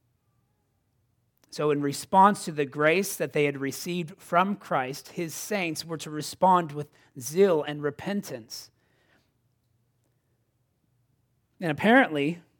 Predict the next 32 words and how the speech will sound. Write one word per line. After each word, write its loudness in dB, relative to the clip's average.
as 0
we've 0
seen -4
from -2
the -4
description, 2
they're 6
struggling 4
to -6
do -2
either. 2
They're 4
struggling 4
to -4
be -2
zealous 4
and -2
to -6
repent. -8
Rather 6
than 4
maintaining 0
a 2
zeal 4
for -4
the 2
kingdom, -2
these -4
disciples 0
had -2
grown -2
weary 0